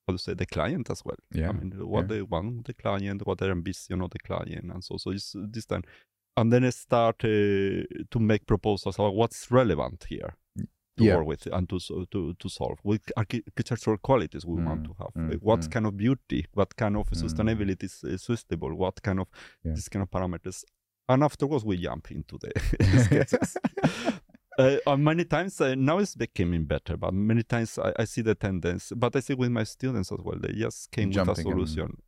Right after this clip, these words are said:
Speaker 2: Ah.
Speaker 1: without know what's the problem to have
Speaker 2: Mm,
Speaker 1: to solve.
Speaker 2: mm.
Speaker 1: And that's, uh, that's important because sometimes if we don't do that way,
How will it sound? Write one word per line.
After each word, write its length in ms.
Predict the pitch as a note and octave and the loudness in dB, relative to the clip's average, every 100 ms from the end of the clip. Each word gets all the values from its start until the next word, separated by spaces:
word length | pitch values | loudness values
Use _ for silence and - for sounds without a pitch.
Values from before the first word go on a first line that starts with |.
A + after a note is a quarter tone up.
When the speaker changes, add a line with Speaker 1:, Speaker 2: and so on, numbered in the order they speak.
| - | -4
Speaker 2:
Ah. 100 | D#2+ | 0
Speaker 1:
without 240 | G2 G2 F#2+ | 2 2 0
know 140 | E2+ | 0
what's 360 | F2 D#2+ - - | 0 -2 -4 -12
the 100 | E2 | -10
problem 480 | - F#2+ - D#2+ - | -6 -6 -6 -10 -8
to 80 | F2+ | -6
have 180 | F2 D#2+ | -4 -4
Speaker 2:
Mm, 80 | D#2 | -6
Speaker 1:
to 80 | |
solve. 240 | - - - | -8 -10 -6
Speaker 2:
mm. 120 | E2+ | 0
Speaker 1:
And 120 | A2+ | 2
that's, 360 | C3 D#3 - - | 4 2 -4 -4
uh, 360 | B2+ B2+ - A#2 | -2 0 -2 -2
that's 280 | D3 - D#3+ | -2 -2 -6
important 480 | C#3+ E3 D#3 D3 | 0 0 2 0
because 440 | C#3+ C#3+ - - - _ | -2 -2 -4 -8 -20 _
sometimes 400 | D#3+ D3 C#3 C#3+ | 0 2 2 0
if 120 | C3 A#2+ | 0 0
we 120 | C#3 | 2
don't 260 | D3 C3 | 2 0
do 180 | A#2 D#3 | 0 -2
that 180 | C3+ G2+ | 0 0
way, 240 | E2+ F2 | 0 -2